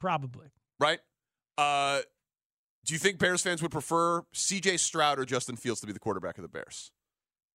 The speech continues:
Speaker 1: I think Bears fans would prefer C J Stroud.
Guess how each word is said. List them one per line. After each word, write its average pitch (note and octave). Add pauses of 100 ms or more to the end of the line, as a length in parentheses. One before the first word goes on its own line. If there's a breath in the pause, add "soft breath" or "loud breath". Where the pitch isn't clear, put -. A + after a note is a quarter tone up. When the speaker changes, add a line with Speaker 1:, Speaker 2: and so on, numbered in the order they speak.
(260)
Speaker 1:
I G3
think F#3
Bears G#3
fans F#3+
would D#3
prefer F#3
C G3
J F3
Stroud. C3